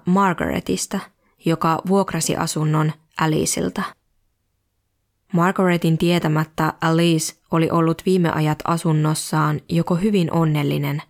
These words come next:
tai onneton, kertomuksesta riippuen. Molemmissa kertomuksissa yhtäläistä oli se, että Margaret muutti tyhjään asuntoon tapaamatta Alicea, sillä Alice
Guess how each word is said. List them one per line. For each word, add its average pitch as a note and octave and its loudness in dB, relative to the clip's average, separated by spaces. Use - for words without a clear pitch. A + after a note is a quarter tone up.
tai D#3+ 0
onneton, D#3 -2
kertomuksesta D#3 -2
riippuen. D#3+ -4
Molemmissa F3 2
kertomuksissa E3 0
yhtäläistä D#3+ -2
oli D#3 2
se, D#3+ 0
että D#3+ -2
Margaret E3+ 0
muutti E3+ 0
tyhjään E3+ 0
asuntoon D3+ 0
tapaamatta F3 0
Alicea, D#3 0
sillä E3 2
Alice F3+ 2